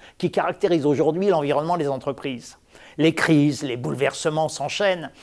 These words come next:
et provoquent une obsolescence, euh, plus rapide des connaissances passées. Les entreprises et les managers ressentent le besoin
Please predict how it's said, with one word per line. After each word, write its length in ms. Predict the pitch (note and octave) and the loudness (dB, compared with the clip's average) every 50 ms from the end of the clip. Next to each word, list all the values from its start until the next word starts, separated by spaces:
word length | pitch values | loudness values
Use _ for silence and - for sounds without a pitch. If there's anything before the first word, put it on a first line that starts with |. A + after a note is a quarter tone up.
| - - - - | -20 -20 -6 -2
et 100 | D3 D3+ | -2 0
provoquent 380 | - - G#3 G#3 A3+ A3+ - - | 2 2 2 2 2 2 0 0
une 180 | E3+ D#3 E3+ | 0 2 4
obsolescence, 1160 | G3+ G#3+ G#3 - - - G#3 G3 F#3+ F3 E3+ D#3+ - - G3 G3+ G#3 A3+ A3+ G#3+ - - - - | 4 2 2 -2 -6 -2 0 2 4 4 4 2 2 0 2 2 2 2 0 -2 -2 -4 -4 0
euh, 260 | D3 D3 D3 D3 C#3+ | 4 4 4 4 4
plus 160 | C#3 - D3 | 2 0 0
rapide 460 | D3 C#3+ D3+ D3 - A#3 B3+ A#3+ F3+ | 0 2 0 0 0 -2 -2 -2 -2
des 100 | D3 D3 | -2 -4
connaissances 480 | D3 - C#3 C3+ C3+ B2+ - D3 D#3+ - | -2 -2 -2 -2 -2 -6 -6 -10 -10 -8
passées. 480 | - F3 E3 - - G3 G3 F3 E3 - _ _ - - - - - - | -4 -4 -4 -4 -4 -6 -6 -6 -8 -12 _ _ -20 -20 -20 -20 -10 -4
Les 120 | D3 C#3 E3+ | -2 0 0
entreprises 420 | F#3 F#3 - F#3+ D3 C3 G3 F#3 | 2 2 2 0 4 4 4 4
et 60 | E3+ | 4
les 80 | D#3+ D#3+ | 2 0
managers 480 | D#3 D3 D3 D3 D3 C3 A#2+ G3+ A3 A3 | 0 0 0 0 0 0 2 2 2 2
ressentent 420 | - F3 D#3+ - - F#3 E3+ - | 2 2 0 0 0 -2 -2 0
le 100 | E3 C#3+ | 0 0
besoin 640 | C3 A2+ D3 F3 E3+ C#3+ A#2+ C#3+ C3+ C3+ C#3 D#3 E3+ | 2 6 6 6 6 6 4 0 0 0 -2 -2 -6